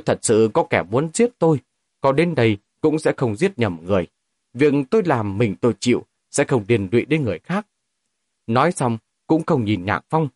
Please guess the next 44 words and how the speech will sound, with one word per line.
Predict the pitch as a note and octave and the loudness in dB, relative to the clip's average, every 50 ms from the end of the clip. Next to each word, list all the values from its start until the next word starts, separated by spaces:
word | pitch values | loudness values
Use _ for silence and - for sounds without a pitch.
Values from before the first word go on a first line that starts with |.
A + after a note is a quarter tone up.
| _ _ _ | _ _ _
quay | - G#3 G#3 | -2 0 0
người | G3 C#3+ A#2 G#2+ G2+ | 2 2 2 0 0
bước | F#2+ C#3 G3 G3+ - | 0 -2 -4 -2 -2
vào | - A2 F#2 | -2 -4 -2
nhà. | F#2+ G2+ F#2+ E2 - _ _ _ _ _ _ _ _ _ _ _ _ _ _ _ _ | -2 -4 -6 -6 -8 _ _ _ _ _ _ _ _ _ _ _ _ _ _ _ _
Nhạc | - D3+ D#3 - | -2 -2 0 0
Phong | A#3 A3+ G#3 | 0 0 2
bị | E3 C#3 | 2 2
những | A2 A2 D3+ G3 F#3+ C#3 | 2 0 0 -2 0 2
lời | A#2+ G#2 G#2 - | 0 0 0 0
của | - B2 A2+ G2 - _ | 0 0 2 2 0 _
cô | - G#3 G#3 G3+ F#3+ - _ - | 0 2 2 2 0 -4 _ -4
làm | - A#2 G#2 F2 D#2+ - | -2 -2 -2 -4 -4 -4
cho | - C3 | -4 -2
bối | A2+ A#2 C#3+ D#3+ - | 0 0 -2 0 0
rối. | - D3 E3 A3 C4 B3+ _ _ _ _ _ _ _ _ | 0 0 0 0 -2 -4 _ _ _ _ _ _ _ _
Sau | - - C3+ A#2 | -6 -4 -4 -2
khi | - B2 A#2 | 0 0 -2
hồi | G2 G#2 G#2 F#2+ F2 | 0 -2 -4 -4 -2
hồn, | - A2+ F#2 F#2 F#2 - _ _ _ | -2 0 0 0 -2 -6 _ _ _
lại | - C#3+ D3+ - | -2 -2 0 0
cảm | D#3 B2+ B2 | 0 -2 0
thấy | - F#3+ G3+ G3 | 0 -2 -2 0
trong | A#3 A3 G#3 F#3 | 0 -2 0 0
lòng | C#3 A2 G2 F#2 F2 E2+ - | 0 -2 -2 -2 -6 -6 -4
có | C3+ C#3+ | -4 -4
chút | - - A3 - | -2 -4 -6 -4
khó | - - B3+ B3+ | -2 -4 -4 -2
chịu. | - - A2+ - - _ _ _ _ _ _ _ _ _ _ _ | -2 -2 -2 -2 -4 _ _ _ _ _ _ _ _ _ _ _
Cô | - C#3+ C3+ | -2 0 2
bé | B2 C#3+ E3+ | 2 2 2
này | F#3 D#3+ B2+ G2+ | 2 0 -2 -4
ngoài | E2+ E2 F#2+ A2 G#2+ F2 D2+ E2+ | -6 -4 -4 -4 -4 -4 -4 -2
miệng | G2+ A2 - A2+ - | -2 -2 -2 -2 -4
thì | - F#2 - | -6 -6 -4
không | - C3 A#2 G#2+ | -4 -4 -4 -4
nói, | G#2+ A#2 C#3 F#3 B3 B3+ - _ _ _ _ _ | -4 -4 -2 -2 -4 -4 -8 _ _ _ _ _
trong | - C#3 A#2+ G#2+ F#2+ | -2 -2 0 0 0
lòng | G#2+ G2+ F#2+ E2+ - _ _ _ _ | 0 0 0 -2 -6 _ _ _ _
sợ | - C#3+ | 0 0
là | B2+ B2 A#2 G#2+ | 2 2 0 0
vẫn | G#2+ C3 D3 F#3 | 0 -2 -4 -4
cảm | - - C#3 G#2 E2+ E2+ | -2 -2 -2 -2 -2 -6
thấy | - - B2 D3 F#3+ A#3 | -8 -6 -4 -4 -4 -4